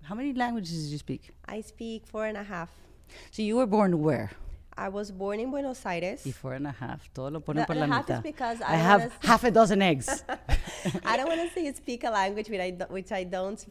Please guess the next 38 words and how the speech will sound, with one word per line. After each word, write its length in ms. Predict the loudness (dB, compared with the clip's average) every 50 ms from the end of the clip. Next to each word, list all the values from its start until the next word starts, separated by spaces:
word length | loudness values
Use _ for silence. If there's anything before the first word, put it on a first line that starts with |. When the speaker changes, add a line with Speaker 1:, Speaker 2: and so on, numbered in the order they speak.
| -16 -10
Speaker 2:
fully 320 | -6 -4 -4 -4 -4 -6 -6
dominate. 600 | -4 -2 -2 -2 -4 -6 -8 -10 -12 -14 -16 -20 -20 -20 -20 -20 -20 -20 -20 -18
So 420 | -10 -6 -2 -2 0 -2 -2 -4
Spanish, 760 | -6 -10 -12 -12 -6 -4 -2 -2 -2 -2 -2 -4 -4 -6 -8 -6
Argentinian 580 | -4 -4 -4 -4 -6 -8 -6 -6 -6 -6 -6 -6
Spanish, 400 | -8 -6 -4 -4 -2 -2 -4 -6
because 280 | -8 -12 -10 -8 -8 -6
I 80 | -6 -6
was 140 | -6 -8
born 200 | -8 -8 -8 -6
in 80 | -6 -6
Buenos 320 | -8 -6 -8 -8 -8 -8
Aires. 380 | -10 -10 -8 -8 -10 -12 -14 -16 -16
My 220 | -12 -10 -8 -6
dad 160 | -6 -6 -6
is 140 | -6 -8 -8
Argentinian. 720 | -8 -8 -8 -8 -10 -10 -10 -10 -10 -10 -8 -8 -10 -8 -6
Speaker 1:
Y 80 | -4 -2
el 80 | -2
Argentinian 460 | -2 -2 -2 -4 -4 -4 -2 -2 -2
Spanish 320 | -2 -2 -2 -2 -2 -2 -2
como 160 | -2 -2 -2
es, 320 | -2 -2 -2 -2 -2 -2 0
"Leo 220 | 0 2 2 0
Messi." 880 | 0 0 -2 -2 -4 -4 -6 -8 -8 -6 -6 -6 -6 -6 -8 -6 -6 -6
Speaker 2:
Es 100 | -6 -8 -10 -10 -6
pollo. 540 | -4 -4 -4 -4 -6 -8 -6 -6 -6 -8 -12 -16 -20 -20 -20 -18 -12
Speaker 1:
Es 40 | -6
Speaker 2:
O 60 | -6 -4
sea, 400 | -4 -4 -4 -6 -6 -6 -6 -8
Speaker 1:
pollo. 240 | -10 -10 -10 -8 -8
Speaker 2:
es 100 | -8 -6
el, 200 | -8 -6 -6 -6 -6 -6
el 160 | -6 -6 -4
S 240 | -4 -6 -6 -8 -10
se 120 | -8 -6 -8
dice 220 | -8 -8 -8 -8
muy 540 | -6 -6 -6 -4 -4 -4 -4 -6 -6 -8 -10